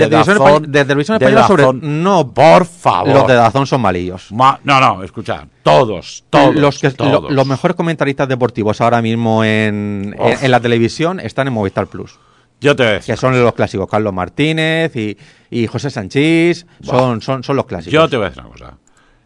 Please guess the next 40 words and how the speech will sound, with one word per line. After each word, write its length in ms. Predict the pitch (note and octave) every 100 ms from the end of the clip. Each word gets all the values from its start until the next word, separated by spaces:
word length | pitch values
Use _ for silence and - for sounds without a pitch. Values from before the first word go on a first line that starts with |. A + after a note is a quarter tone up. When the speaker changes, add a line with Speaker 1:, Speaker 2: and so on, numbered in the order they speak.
| _
Speaker 1:
Eh, 760 | B2+ B2 B2 A#2+ A#2 A2 G#2 G2+ -
hay, 520 | B2 D3 D3+ C3 A#2
eh, 600 | - A#2+ A#2 G#2+ G#2+ G#2 G2+ D2 - _ A#1 _ _ _
hay 160 | - A#2+
partidos 580 | A#2+ A2 B2 C3+ D#3 - _ -
que 160 | G#2
no 240 | F#2+ G#2 A2+
se 140 | E2
pueden 300 | - E2+ F#2
escuchar, 580 | C#2 _ A1+ E2 F2+ - -
o 80 | -
sea, 220 | D2+ - _ _
escuchar 460 | F2 F2 F#2 F#2+ F2+
en 100 | F2+
la 100 | D2+
tele. 200 | - - _
O 40 | -
sea, 180 | - -
es 280 | A#2 D#3 - _ -
horroroso. 480 | G#2+ F#2 E2 E2+ -
Pero 180 | C#3+ F3+
es 60 |
nuestra 300 | A3+ G#3 A#3
opinión, 400 | G#3 E3+ C3 G2
¿eh? 120 | D#3+
Es 60 | C#3
nuestra 300 | C3+ B2 C#3
Speaker 2:
No, 100 | A#2+
Speaker 1:
opinión. 160 | D3+ C3+
Speaker 2:
no, 120 | E3
a 140 | C#3+ G2+
ver, 220 | C3+ F#3
Speaker 1:
Con 120 | C3
Speaker 2:
eh. 40 | B2+
Speaker 1:
todo 100 | F3+
el 80 |
cariño 260 | F3 D#3+ E3+
de 40 | D#3
esos 160 | D3+
compañeros, 480 | - C#3+ C3 D3 E3+